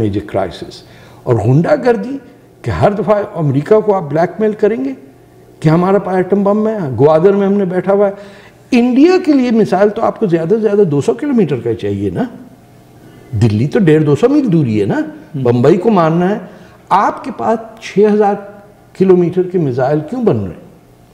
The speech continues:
Speaker 1: आप किसको blackmail कर रहे हैं? आप यूरोपियन यूनियन को ब्लैकमेल कर रहे हैं? आप इजराइल को तेल अवीव पे अटैक करने की बात कर रहे हैं, जो उनका एक और मिसाइल टेस्ट हुआ। ये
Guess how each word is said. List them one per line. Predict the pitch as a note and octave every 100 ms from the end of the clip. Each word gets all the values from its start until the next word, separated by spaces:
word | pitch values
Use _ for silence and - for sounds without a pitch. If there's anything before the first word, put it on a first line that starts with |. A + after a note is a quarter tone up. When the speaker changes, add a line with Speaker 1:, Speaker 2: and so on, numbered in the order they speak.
| _ _ -
Speaker 1:
आप | D3+ -
किसको | A#3 -
blackmail | E4+ A#3 - D3 A2
कर | -
रहे | F2 E2+
हैं? | - - -
आप | A#2+ A#2
यूरोपियन | D#3 E3+ F#3 G2+
यूनियन | G#2+ A#2+ A3
को | B3+
ब्लैकमेल | D4+ D4+ E4 F#4
कर | E4+ C4+
रहे | -
हैं? | - - - - - - - - - -
आप | E3+ -
इजराइल | C3+ E3 G3+ A3
को |
तेल | A3+ F#3
अवीव | D#3+ G3+ C#4+ -
पे | E4
अटैक | - C4+ C4+
करने | C4+ C4+
की | C4
बात | B3 B3 A#3+
कर | B3+
रहे | A#3+
हैं, | F#3+
जो | E3 D#3
उनका | F#3+ F#3+ A#3
एक | G3 G3
और | G#3+ A3 -
मिसाइल | F3+ F#3+ F#3
टेस्ट | F#3+ - -
हुआ। | C#3 - - - _ _ - - - - - -
ये | F#2+ D4 - -